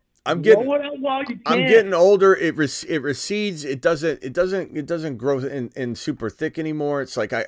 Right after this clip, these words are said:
Speaker 1: I just shave it. It looks clean, bro. I don't, I don't, uh, I don't have the ability to grow a, a mean head of hair anymore. You know?
Speaker 2: Can I just throw something out there?
Speaker 1: Yeah.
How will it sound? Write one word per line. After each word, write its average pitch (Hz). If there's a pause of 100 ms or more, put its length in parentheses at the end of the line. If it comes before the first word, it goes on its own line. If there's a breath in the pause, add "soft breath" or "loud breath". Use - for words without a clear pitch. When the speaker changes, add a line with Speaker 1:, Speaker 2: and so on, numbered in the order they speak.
Speaker 1:
I 117
just 165
shave 131
it. 123
It 110
looks 127
clean, 107
bro. 87
I 95
don't, 120
I 101
don't, 107
uh, 92 (640)
I 107
don't 113
have 131
the 123
ability 113
to 87
grow 95
a, 80 (360)
a 95
mean 104
head 95
of 92
hair 107
anymore. 80 (760)
You 85
know? 82 (100)
Speaker 2:
Can 156
I 151
just 147 (380)
throw 160
something 160
out 180
there? 226
Speaker 1:
Yeah. 101